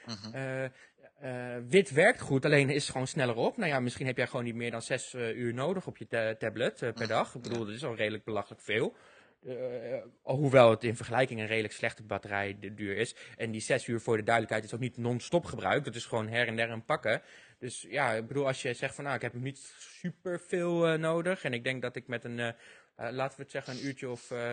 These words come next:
Speaker 2: vier intensief gebruik. En als ik dan nog tien procent over heb, dan ben ik, eh, in principe tevreden. Eh, eh, dan, eh,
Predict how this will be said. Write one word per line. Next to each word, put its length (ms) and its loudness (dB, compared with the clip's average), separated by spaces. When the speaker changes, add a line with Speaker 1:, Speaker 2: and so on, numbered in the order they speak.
Speaker 2:
vier 760 -4
intensief 500 -4
gebruik. 520 0
En 180 -4
als 120 -4
ik 60 -6
dan 100 -2
nog 120 -6
tien 180 -2
procent 300 -6
over 260 -4
heb, 120 -2
dan 160 -6
ben 120 -2
ik, 140 -6
eh, 260 -2
in 140 -2
principe 300 -10
tevreden. 560 0
Eh, 540 -2
eh, 480 -4
dan, 300 4
eh, 260 2